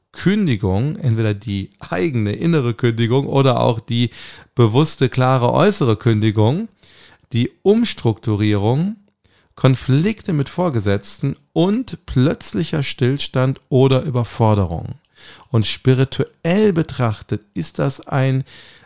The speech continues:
einer der Katalysatoren, die dann stattfinden. Das ist, das sind keine Zufälle, die da kommen.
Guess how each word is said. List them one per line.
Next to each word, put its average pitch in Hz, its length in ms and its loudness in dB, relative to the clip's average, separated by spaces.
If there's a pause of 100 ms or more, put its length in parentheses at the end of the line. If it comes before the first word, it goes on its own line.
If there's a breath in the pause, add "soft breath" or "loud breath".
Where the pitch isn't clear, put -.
(120 loud breath)
einer 147 280 4
der 127 380 4
Katalysatoren, 131 1300 2 (120)
die 117 200 -2
dann 110 180 2
stattfinden. 123 540 -2
Das 113 100 -2
ist, - 320 -10
das 127 160 -12
sind 147 200 -6
keine 143 340 0
Zufälle, 117 560 -2
die 107 100 -14
da 110 140 -4
kommen. 127 440 -2